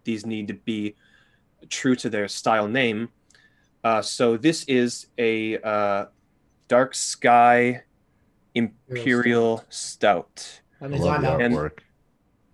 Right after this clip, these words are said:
Speaker 1: yeah, they, I, I believe these are all wood, wood block prints, and they
Speaker 2: Cool.
Speaker 1: use the same artist for all of their bottles. So Dark Sky Imperial Stout is a veritable tempest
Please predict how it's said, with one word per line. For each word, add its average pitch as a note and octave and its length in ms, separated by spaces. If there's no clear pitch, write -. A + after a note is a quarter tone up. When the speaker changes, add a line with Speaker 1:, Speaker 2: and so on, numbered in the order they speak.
Speaker 1:
yeah, C#3+ 260
they, D3+ 340
I, D#3 120
I D#3+ 120
believe E3 360
these D#3 220
are C#3 140
all C3 240
wood, A#2+ 360
wood B2 300
block G#2 320
prints, - 560
and A2 280
they A2+ 240
Speaker 2:
Cool. A2 100
Speaker 1:
use B2 240
the A2+ 80
same A2 500
artist A2 600
for A2 540
all A2 180
of G#2+ 100
their G#2+ 120
bottles. A2 540
So B2+ 440
Dark C#3 240
Sky C#3 240
Imperial B2+ 360
Stout E3 400
is A#2 320
a A2+ 320
veritable C#3 600
tempest D#3 560